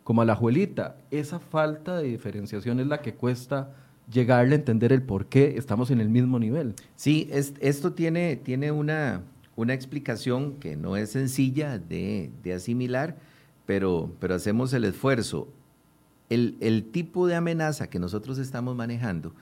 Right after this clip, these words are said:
Speaker 2: es una, es un factor de peligro, un, un, un evento, lo llamamos nosotros así, que en este caso es un factor de riesgo biológico, no es un factor de riesgo físico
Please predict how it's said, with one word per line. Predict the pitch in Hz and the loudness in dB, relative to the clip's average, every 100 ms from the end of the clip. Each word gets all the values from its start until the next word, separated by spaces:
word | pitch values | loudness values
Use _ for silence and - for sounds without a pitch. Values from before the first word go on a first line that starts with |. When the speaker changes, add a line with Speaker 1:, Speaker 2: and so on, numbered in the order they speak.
| _ - _ _ _ | _ -20 _ _ _
Speaker 2:
es | 104 110 113 - - - _ _ _ - | 0 0 0 -6 -12 -18 _ _ _ -6
una, | 117 117 123 123 123 92 90 - - - | -2 0 0 0 0 -2 -8 -20 -20 -8
es | 107 | -2
un | 139 139 | -2 -2
factor | 139 135 - 139 123 | -6 -8 -2 0 0
de | 104 107 | -2 -2
peligro, | 131 131 107 87 | 0 0 0 -2
un, | 87 95 | -4 -4
un, | - 92 - | -4 -6 -4
un | 98 113 | -2 0
evento, | 120 131 131 127 117 | 2 4 4 2 0
lo | 92 | 0
llamamos | 80 76 90 110 | -2 -2 0 0
nosotros | 117 107 - 110 | 0 -4 -6 -10
así, | 110 110 85 - - - _ | -8 -6 -8 -10 -20 -20 _
que | 101 | -2
en | |
este | 107 107 135 | -2 -2 -2
caso | 123 120 | 0 0
es | 123 | -2
un | 131 | -2
factor | 131 - 120 | -4 -2 -2
de | 123 | 0
riesgo | 110 98 95 107 | -2 -2 0 -2
biológico, | 110 135 151 143 - - _ | 0 0 0 -4 -8 -20 _
no | 95 | -6
es | 98 | -4
un | 127 | -6
factor | - - 110 | -6 -8 -6
de | 117 | -4
riesgo | 107 113 120 92 | -2 -2 -4 -6
físico | - 143 143 95 - 82 76 | -4 -4 -2 -8 -8 -8 -8